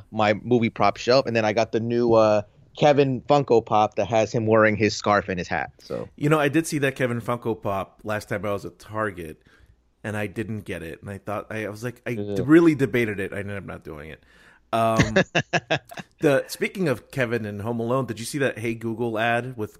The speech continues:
Speaker 2: Macaulay Culkin?
Speaker 1: I will see you that because I did watch it, and I will raise you. Did you watch Angry Video Game Nerd with Macaulay Culkin?
Speaker 2: No, I did not.
Speaker 1: Yes, that, it's about twenty minutes long,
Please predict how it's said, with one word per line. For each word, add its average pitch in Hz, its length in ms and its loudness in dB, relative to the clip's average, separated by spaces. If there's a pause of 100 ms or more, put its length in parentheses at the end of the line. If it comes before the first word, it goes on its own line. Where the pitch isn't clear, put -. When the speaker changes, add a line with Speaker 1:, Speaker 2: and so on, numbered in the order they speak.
Speaker 2:
Macaulay 113 320 -6
Culkin? 117 400 -8 (1000)
Speaker 1:
I 127 160 4
will 139 400 2
see - 340 0
you 185 220 2
that 170 280 6
because 151 180 2
I 123 100 6
did 123 80 0
watch 123 340 2
it, 139 220 -2
and 120 100 -2
I 113 80 2
will 113 180 2
raise 123 380 2
you. 85 220 -8 (260)
Did 113 180 -2
you 139 120 4
watch 135 320 4
Angry 127 260 0
Video 127 320 4
Game 113 260 2
Nerd 87 280 -2 (180)
with 98 100 0
Macaulay 104 380 2
Culkin? - 420 -2 (160)
Speaker 2:
No, 113 320 -4
I 95 60 -4
did 90 160 -12
not. 107 320 -8 (340)
Speaker 1:
Yes, - 840 2
that, 151 300 2 (400)
it's 151 140 -6
about 156 200 2
twenty 160 260 0
minutes 196 300 -2
long, 143 400 2